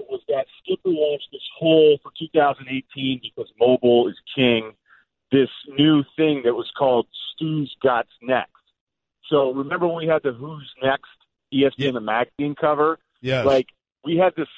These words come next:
Speaker 1: slideshow where Skipper was up there and he was just going, "Does it make sense to give Brady maybe two rings instead of five?"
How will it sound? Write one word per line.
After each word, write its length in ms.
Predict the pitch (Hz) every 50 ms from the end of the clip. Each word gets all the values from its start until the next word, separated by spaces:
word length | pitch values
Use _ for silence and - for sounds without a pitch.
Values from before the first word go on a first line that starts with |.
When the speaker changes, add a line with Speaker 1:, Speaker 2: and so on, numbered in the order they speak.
| - -
Speaker 1:
slideshow 960 | 147 156 151 170 185 202 202 - - - - 139 127 120 113 110 107 107 107 - _ _ _ _ _ _ _ _
where 180 | - 135 139 127 - -
Skipper 240 | _ - 180 - 165 165
was 200 | 147 139 123 -
up 100 | 160 170 - -
there 180 | 156 135 127 123
and 80 | 120
he 80 | 127 135
was 120 | 127 113
just 160 | - - -
going, 420 | - 143 127 123 123 120 117 113 107 _ _ _ _ _ _ _ _ _ _ _ _ _ _ _ _ _ _ _ _ _ _ -
"Does 160 | 151 156 156 170
it 120 | 220 - -
make 240 | 117 123 151 165 - - - -
sense 260 | 143 131 117 131 143 _ - _ _
to 100 | - - 113
give 260 | - 143 135 107 -
Brady 500 | - 131 139 135 127 123 120 117 123 139 - -
maybe 260 | 127 131 - 127 110 - - - -
two 160 | 185 185 170
rings 260 | 135 127 123 123 131 -
instead 260 | 123 117 - - 135 139
of 80 | 139 -
five?" 340 | 180 185 180 131 - 117